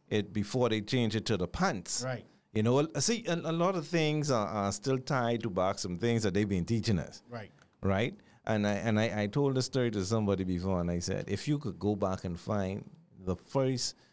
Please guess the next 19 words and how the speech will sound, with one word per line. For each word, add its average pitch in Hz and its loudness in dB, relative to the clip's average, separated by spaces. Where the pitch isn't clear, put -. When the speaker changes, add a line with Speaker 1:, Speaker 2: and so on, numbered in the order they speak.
Speaker 1:
um, 87 0
drawings 107 0
of 90 0
the 92 -4
Levi 95 0
company, 117 -2
you 123 2
would 127 4
see 123 2
it's 104 0
a 104 2
man 95 2
being 90 0
torn 92 0
in 80 -4
two. 87 -6
Speaker 2:
That's - -20
right. 120 -6
Speaker 1:
Right? 92 0